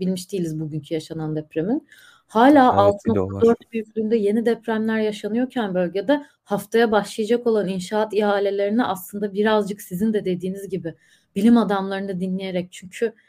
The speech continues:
Speaker 1: haftalardır bangır bangır bağırıyorlardı yeni depremler geleceğini. Şimdi Adana için tekrar uyarılar yapıyorlar, Hatay için tekrar uyarı-, uyarılar yapıyorlar.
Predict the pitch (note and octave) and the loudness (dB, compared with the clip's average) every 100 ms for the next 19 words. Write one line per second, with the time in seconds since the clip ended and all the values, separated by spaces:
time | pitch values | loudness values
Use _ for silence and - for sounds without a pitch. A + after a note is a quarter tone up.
0 | _ - G3+ - G#3 G#3 G3+ F#3 F#3 F3+ | _ -8 -6 0 4 6 4 2 0 2
1 | F3+ F3+ E3+ E3+ F3 E3 E3 E3 E3 D#3 | 2 0 -2 -4 -2 -2 -2 -2 -2 -2
2 | D3+ D#3 D#3 D#3 D3+ D#3 D#3+ D3+ D3+ D#3 | -2 -2 -2 -2 -4 -6 -4 -4 -4 -4
3 | D3 D3+ D#3 - F3 E3+ E3 F#3 F3+ F3 | -4 -6 -8 -8 -4 -4 -2 -2 -2 -4
4 | - D#3+ _ _ _ _ - F3 F3 E3+ | -8 -10 _ _ _ _ -6 -4 -2 0
5 | E3+ D#3 D#3+ D#3+ D#3 - D#3 D#3 E3 F3 | 0 -2 -2 -2 -4 -4 -2 -2 -4 -6
6 | F3+ F3 E3 E3 F3 F3 E3+ D#3+ D#3+ F3 | -6 -6 -8 -10 -6 -6 -6 -6 -8 -6
7 | F3 E3+ E3+ E3+ D#3+ - E3+ A#3 | -4 -4 -4 -4 -6 -6 -2 -2